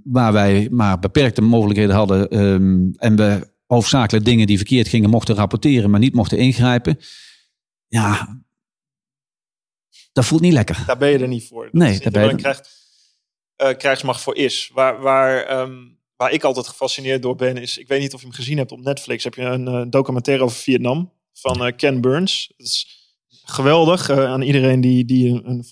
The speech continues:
Speaker 2: een oorlogsdocumentaire wil zien, ga die kijken. Het gaat over de hele achtergrond in het conflict van Vietnam.
Speaker 1: Hmm.
Speaker 2: Ehm, ehm,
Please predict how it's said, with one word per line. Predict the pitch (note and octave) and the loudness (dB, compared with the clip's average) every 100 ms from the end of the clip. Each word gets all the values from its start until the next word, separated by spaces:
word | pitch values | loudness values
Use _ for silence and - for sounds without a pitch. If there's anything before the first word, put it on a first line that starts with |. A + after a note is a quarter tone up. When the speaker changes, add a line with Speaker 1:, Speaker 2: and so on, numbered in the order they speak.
| _ | _
Speaker 2:
een | _ A#2 - | _ -20 -4
oorlogsdocumentaire | E3 F#3+ E3+ D#3 D#3 C3+ D3 | 0 2 2 2 0 0 0
wil | C#3 B2+ | 2 0
zien, | C3+ C#3 - _ _ _ | 0 -2 -6 _ _ _
ga | - D3+ D3 | -2 0 0
die | C#3 | 0
kijken. | - B2+ D3+ C#3+ C3 | 0 0 0 0 0
Het | B2 | 0
gaat | C3 C3+ | -2 0
over | C3 C3 B2+ B2 - _ _ _ | 0 0 0 -2 -6 _ _ _
de | C3 | 0
hele | A#2+ D#3+ F3+ E3+ | 2 4 4 2
achtergrond | D#3 D#3 - C#3+ | 0 -2 -2 0
in | C#3 | 0
het | B2+ | 0
conflict | C3 B2 C#3 | -2 -2 -2
van | - - | -2 -2
Vietnam. | C3 B2 C3 F#3+ | 0 0 -2 0
Speaker 1:
Hmm. | A2+ F#2+ _ _ _ | -2 -4 _ _ _
Speaker 2:
Ehm, | C3 B2+ C3 B2+ B2 B2+ B2 B2 A2+ - _ | 0 2 2 0 -2 -2 -4 -4 -6 -8 _
ehm, | B2+ B2 B2 B2 | -2 0 -2 -2